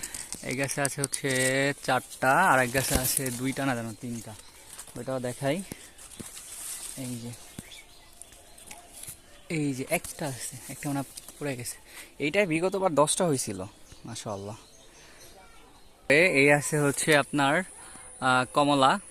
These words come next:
এটা কমলাটা ভালোই মিষ্টি হয়, মানে, আমাদের দেশি গা-, গাছের হিসাবে। এই দেখেন আম, মানে, আম হচ্ছে সবচেয়ে বেশি। এটা হচ্ছে আপনার, আহ, কি বলে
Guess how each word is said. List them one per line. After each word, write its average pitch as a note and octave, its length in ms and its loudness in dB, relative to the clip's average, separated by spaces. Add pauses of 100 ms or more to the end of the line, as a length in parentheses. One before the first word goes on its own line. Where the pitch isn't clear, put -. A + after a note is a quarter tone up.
(140)
এটা B2 140 -2
কমলাটা C3 440 0
ভালোই B2+ 300 0
মিষ্টি C3 340 -2
হয়, C3 180 -4
মানে, B2+ 180 -6
আমাদের A2+ 260 -2
দেশি B2+ 400 -2
গা-, A#2 360 -2
গাছের A#2+ 240 -2
হিসাবে। C3 360 -4 (600)
এই A2 60 -6
দেখেন A2+ 320 -4
আম, A#2+ 260 0 (120)
মানে, D#3 180 -2
আম D#3+ 240 2
হচ্ছে G3+ 220 -2
সবচেয়ে F3+ 320 -2
বেশি। D3 380 0 (600)
এটা D3+ 180 -2
হচ্ছে E3 240 -2
আপনার, E3 560 4
আহ, D#3+ 260 4 (840)
কি C#3+ 80 -6
বলে B2 360 0